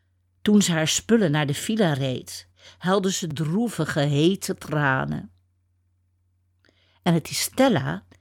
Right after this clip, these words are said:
die haar weer doet ontwaken en tegen haar opspringt.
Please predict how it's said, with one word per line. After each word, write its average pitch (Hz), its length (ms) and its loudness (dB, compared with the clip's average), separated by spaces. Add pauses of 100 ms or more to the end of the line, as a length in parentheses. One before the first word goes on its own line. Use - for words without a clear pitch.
(200)
die 202 180 2
haar 196 160 2
weer 220 200 4
doet 196 180 -2
ontwaken 185 680 2
en 147 140 -4
tegen 175 320 2
haar 185 160 2
opspringt. - 800 -6